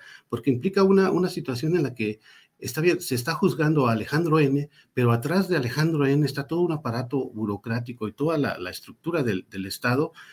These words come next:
que debió proteger a, a esa víctima, que no la protegió y que hoy, este, se está tratando de voltear el asunto y decir que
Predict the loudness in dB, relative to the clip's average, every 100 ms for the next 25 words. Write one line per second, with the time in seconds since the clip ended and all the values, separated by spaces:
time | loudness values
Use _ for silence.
0 | _ -2 2 2 4 4 2 -2 -6 -8
1 | -8 -4 -4 -4 -4 -4 -2 -2 -2 -4
2 | -4 -6 -20 -20 _ -8 -2 4 4 4
3 | 0 0 -2 0 -2 -2 -10 -20 _ -6
4 | 0 4 6 6 4 -2 _ -8 -8 -6
5 | -8 -8 -6 -6 -2 -2 0 2 4 4
6 | 4 4 2 -6 -20 -20 _ _ _ _
7 | _ _ _ _ _ _ -8 2 4 4
8 | 2 2 2 0 2 0 2 2 0 0
9 | -2 -2 0 0 2 0 0